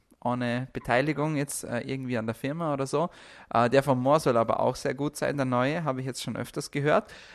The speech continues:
habe ich aber selbst noch nicht getestet, muss ich ganz ehrlich sagen.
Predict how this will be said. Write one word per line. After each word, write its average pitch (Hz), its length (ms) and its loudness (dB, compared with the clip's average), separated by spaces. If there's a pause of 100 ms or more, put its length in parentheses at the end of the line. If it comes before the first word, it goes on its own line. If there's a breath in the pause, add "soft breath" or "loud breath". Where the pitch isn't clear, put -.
habe 123 200 4
ich 147 100 -2
aber 123 140 4
selbst 113 260 0
noch 104 140 -2
nicht 104 160 -6
getestet, - 560 -8
muss 104 180 -6
ich 104 120 -8
ganz 104 200 -6
ehrlich 107 220 -4
sagen. 127 400 2